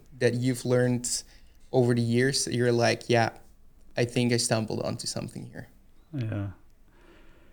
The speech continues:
Speaker 2: I feel like I already spilled so many secrets that I've learned along the way.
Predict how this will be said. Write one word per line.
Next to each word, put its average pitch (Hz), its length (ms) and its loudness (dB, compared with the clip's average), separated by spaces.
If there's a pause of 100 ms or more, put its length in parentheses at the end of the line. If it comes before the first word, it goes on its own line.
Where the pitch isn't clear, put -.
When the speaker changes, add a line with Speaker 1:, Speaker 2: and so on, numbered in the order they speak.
(380)
Speaker 2:
I - 80 -2
feel 208 200 10
like 214 140 6
I 190 40 8
already 175 180 8
spilled - 380 4
so 165 480 8
many 143 420 10
secrets 131 600 2
that 117 100 2
I've 117 220 2
learned 120 440 4
along 104 420 0
the 101 120 -2
way. 98 340 -6